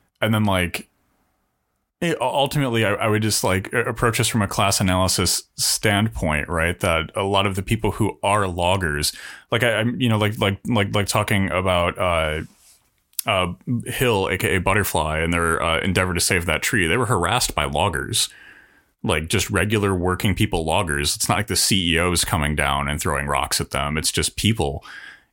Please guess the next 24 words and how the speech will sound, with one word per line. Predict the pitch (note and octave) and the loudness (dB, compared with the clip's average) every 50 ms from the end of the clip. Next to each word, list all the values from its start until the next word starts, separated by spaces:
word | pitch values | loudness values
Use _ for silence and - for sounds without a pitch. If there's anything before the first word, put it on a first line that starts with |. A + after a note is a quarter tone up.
| _ - | _ -6
But | G2 F2 E2+ | -4 -4 -2
that's, | - F#2+ F#2 G2+ A2 - - - | -2 -2 -2 -2 -2 -4 -4 -4
again, | F#2+ F#2+ F2 F#2+ A2+ B2+ A2 F2+ E2+ E2+ E2+ - - | -4 -4 0 0 0 2 2 2 0 0 0 -2 -2
a, | F2+ F#2 E2+ D#2+ E2 - | 0 0 2 2 2 2
a | F#2+ F2 | 0 0
reflection | E2+ F2 E2 - - A2+ F#2 - - - G2 | 0 0 0 0 0 0 0 0 0 0 0
of | F#2 F2 E2+ F2+ F2+ | 2 0 0 -2 0
the, | F#2 F2 E2 E2 E2 E2 D#2 | 0 2 2 2 2 0 0
uh, | C#2+ D2+ D#2 D2+ D2+ D2+ D2+ | 0 0 0 0 0 0 0
Squint | D#2+ - - - - - G2+ F#2 F2+ F2 - - - | 0 0 0 0 0 0 0 0 0 0 -2 -4 -6
Cooper | - - A2+ B2+ - - E2+ D#2+ | -4 -2 -2 -2 0 -2 -2 -2
conflict, | D#2 - - - D#2 D#2 - - - D2+ D2 - - - | -4 -4 -2 -2 0 0 -2 -2 -2 -2 -4 -4 -6 -6
because | - F#2+ - F#2 E2 E2+ F2 | -6 -2 -2 0 0 0 0
these, | F#2 F#2 E2+ - - | 0 0 -2 -2 -2
these | - F#2+ F2 | -2 -4 -2
people | - - G#2+ G#2 - G2+ F2+ | 0 -2 -2 -2 0 -2 0
have | F2+ F2+ E2 D#2+ D#2 D#2 D#2 - - - - - _ - | 0 0 0 0 -2 -4 -6 -10 -14 -16 -20 -16 _ -6
a | F#2 | -2
shared | - - - - A#2 B2 A2+ A2+ A2 | -2 0 0 2 2 2 2 0 0
conflict | - G2 E2+ D#2+ - - F#2 D#2+ - - - | 0 0 0 -2 0 0 -2 -2 -2 -2 -4
against | G2 F2 E2 D#2+ - - | -2 -2 -2 -2 -2 -2
the | - | -4
boss | D2+ E2 E2 F#2 E2+ - - | -2 -2 0 0 0 0 -2
class. | - - - - - A#2 - - - - | -2 -4 -2 -2 -2 -2 -2 -2 -2 -4